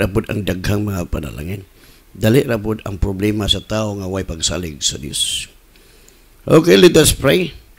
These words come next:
Father, we come to your presence in the mighty name of Jesus Christ of Nazareth with the power of the Holy Spirit. Lord, salamat kani kabuntangon.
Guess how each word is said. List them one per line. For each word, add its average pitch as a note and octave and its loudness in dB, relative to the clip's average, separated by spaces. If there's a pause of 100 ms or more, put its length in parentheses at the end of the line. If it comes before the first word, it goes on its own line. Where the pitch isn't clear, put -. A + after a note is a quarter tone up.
(460)
Father, D#3+ 8
we F3+ 10
come D#3+ 8
to - 6
your C3+ 8
presence C#3 6
in B2 4
the B2 4
mighty D3 6
name C#3 8
of A2+ 2
Jesus C3 8
Christ A#2+ 0
of A#2+ 2
Nazareth A#2+ 4
with A#2 4
the A#2 2
power B2 2
of A2+ 0
the A2 2
Holy G2+ 2
Spirit. A2 -2
Lord, A#2 -2
salamat G#2+ 0
kani A#2+ -4
kabuntangon. C#3+ 2